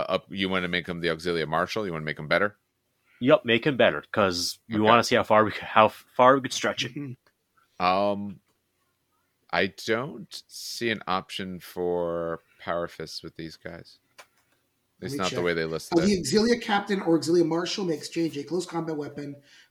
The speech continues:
Speaker 3: for a power fist for fifteen points.
Speaker 1: Okay. Am I just missing it on this?
Speaker 3: Let me
Speaker 2: It,
Speaker 3: see.
Speaker 2: it's un-,
Speaker 3: Let me
Speaker 2: it's
Speaker 3: see.
Speaker 2: under the captain only. It is. Oh god, that text is so small on my screen.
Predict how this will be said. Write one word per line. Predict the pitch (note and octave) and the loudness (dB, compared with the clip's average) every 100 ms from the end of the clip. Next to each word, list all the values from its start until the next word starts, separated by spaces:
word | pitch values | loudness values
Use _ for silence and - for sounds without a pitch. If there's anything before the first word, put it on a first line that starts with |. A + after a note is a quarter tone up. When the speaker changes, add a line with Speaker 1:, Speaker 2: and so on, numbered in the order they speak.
| - | -6
Speaker 3:
for | C#3+ | -6
a | |
power | D3 - B2+ | -4 -2 -2
fist | F3+ F#3 - | -2 -4 -6
for | |
fifteen | A#2+ - D3 - D3 | -8 -8 -8 -8 -10
points. | C3 - G#2 G#2+ - - - _ _ _ _ | -10 -12 -12 -12 -10 -10 -12 _ _ _ _
Speaker 1:
Okay. | F2 E2+ - D2+ C#2+ - | -2 -2 -4 -6 -6 -8
Am | F#2 | -6
I | F2+ | -4
just | E2+ E2 | -4 -8
missing | D#2+ D#2 D#2 G2 F#2+ | -8 -8 -8 -10 -8
it | G2+ G#2+ - _ _ _ _ _ | -8 -10 -12 _ _ _ _ _
on | F2+ F2 E2 | -12 -12 -6
this? | F2+ F#2 | -6 -4
Speaker 3:
Let | |
me | C#3 | -2
Speaker 2:
It, | |
Speaker 3:
see. | C#3 D#3 D#3+ | 4 4 4
Speaker 2:
it's | C#3+ | 4
un-, | D3+ C3+ | 4 4
Speaker 3:
Let | - | 4
me | |
Speaker 2:
it's | C#3+ - | 2 2
Speaker 3:
see. | - | 4
Speaker 2:
under | B2+ B2+ C3 | 4 6 2
the | B2 G2+ - | 2 -2 -6
captain | - A#2 A2+ - F#2 F2+ | 0 2 2 -4 -10 -10
only. | - A#2+ C3 - B2+ - A#1 A1 | -14 -12 -10 -12 -14 -12 -12 -12
It | - G1+ - | -12 -14 -14
is. | _ - G1+ G1+ G1+ - - - | _ -12 -10 -8 -8 -8 -10 -4
Oh | E2 D#2 | -2 -2
god, | D2+ C#2+ | -6 -12
that | - | -12
text | - E2+ | -14 -14
is | - | -12
so | - A2 | -8 -6
small | A2 - E2+ D#2 | -6 -6 -6 -6
on | |
my | D#2+ | -8
screen. | D#2 - E2+ | -10 -10 -10